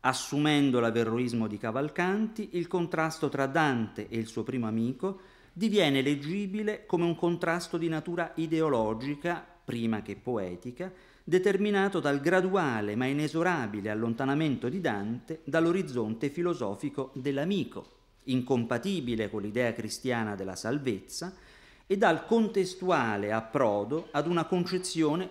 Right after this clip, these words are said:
per così dire, spiritualistica dell'amore, tanto fidu-,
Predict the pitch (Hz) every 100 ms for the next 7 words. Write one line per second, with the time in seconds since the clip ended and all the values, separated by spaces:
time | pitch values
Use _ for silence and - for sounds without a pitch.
0 | - - 143 151 143 156 175 160 143 -
1 | 170 165 156 151 170 208 - - 113 113
2 | 101 90 - 113 104 101 95 87 98 98
3 | - - - - - - _ - 202 208
4 | 196 - 165 220 175